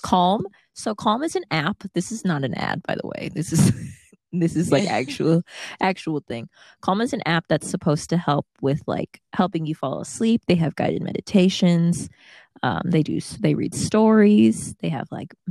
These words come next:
Speaker 1: mental fitness, I guess. Um, and, like, meditations to do with, like, anxiety or just, like, stress, things like that. So I've been doing that a lot. And, um, I listen to s-, bedtime stories, and they're usually, like, kids' stories. Like, I'll listen to, like,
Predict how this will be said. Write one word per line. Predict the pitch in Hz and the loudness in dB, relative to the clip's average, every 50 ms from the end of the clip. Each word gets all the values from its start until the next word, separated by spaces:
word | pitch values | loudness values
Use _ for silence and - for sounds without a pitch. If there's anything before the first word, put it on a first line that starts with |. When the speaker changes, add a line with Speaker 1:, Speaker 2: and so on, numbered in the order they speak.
| 165 - | -8 -4
Speaker 1:
mental | 170 175 180 180 - - 180 165 | -4 -2 -2 -4 -2 -4 -4 -4
fitness, | - - 180 175 - - 170 165 170 170 - - - | -4 -4 -6 -6 -4 -4 -4 -4 -4 -6 -8 -8 -8
I | 151 147 | -8 -6
guess. | - - - 165 - - - - _ _ _ _ _ - _ _ _ _ _ _ _ | -6 -6 -10 -10 -12 -14 -18 -20 _ _ _ _ _ -20 _ _ _ _ _ _ _
Um, | 156 139 143 139 139 - - - - - 180 185 - _ _ _ _ _ _ | -8 -8 -8 -8 -10 -12 -14 -14 -16 -16 -18 -18 -18 _ _ _ _ _ _
and, | 196 196 | -2 -2
like, | 202 202 202 | -2 -2 -2
meditations | 208 208 208 208 - 180 156 - - 160 165 - | -2 -2 -2 -2 -2 -4 -4 -2 -4 -4 -4 -4
to | 151 | -6
do | 143 131 123 | -6 -6 -8
with, | - - | -6 -8
like, | - - - | -10 -12 -10
anxiety | - 160 170 - 151 156 151 151 147 143 143 143 143 143 | -10 -8 -4 -2 0 0 0 0 0 0 -2 -2 -2 -4
or | - - 78 - - - - - - - | -6 -6 -6 -6 -6 -6 -8 -10 -10 -12
just, | - - - | -16 -12 -10
like, | - - - | -12 -12 -10
stress, | - - - - 175 170 156 156 156 160 - - | -12 -14 -4 -2 0 2 2 0 -2 -4 -6 -6
things | - 180 196 190 - - | -4 -2 -2 -2 -2 -4
like | - - - _ | -8 -8 -8 _
that. | - - - 78 - _ _ _ _ - _ _ _ | -8 -6 -6 -8 -10 _ _ _ _ -20 _ _ _
So | - - | 0 0
I've | 170 185 202 | 2 2 2
been | 220 240 | 2 2
doing | 269 277 320 269 214 170 | 2 2 4 2 4 4
that | 127 117 135 | 2 2 2
a | 175 | 2
lot. | 202 214 226 254 262 247 - - - | 0 2 0 2 0 -2 -2 -2 2
And, | 170 180 170 165 175 165 - | 2 4 4 4 2 0 0
um, | 156 160 165 82 - - | -2 -4 -4 -6 -4 -4
I | 180 | -2
listen | 175 165 170 - - 202 | -2 -2 -2 -2 -2 0
to | 214 | 0
s-, | 220 - - - - - _ | 0 -2 -4 -10 -14 -12 _
bedtime | 151 - 143 143 151 - 190 190 196 | -6 -4 -4 -4 0 0 2 2 2
stories, | - - - - - 254 - 330 302 - - - - | 0 -2 -2 -2 -2 0 -2 -2 -4 -4 -10 0 2
and | 202 175 156 | 2 2 4
they're | 160 160 | 2 0
usually, | 156 143 165 - 202 226 | 0 -2 -2 -4 -4 -2
like, | 220 196 - - | -2 -2 -4 -6
kids' | - _ 123 - - | -14 _ -16 -14 -12
stories. | - - 117 - - - - - | -10 -8 -8 -6 -6 -6 -4 -6
Like, | - 139 - | -4 -2 0
I'll | - 85 | 0 0
listen | - - - - 147 175 | 0 -2 -2 -2 0 2
to, | - | 2
like, | 85 87 87 - | 2 2 2 0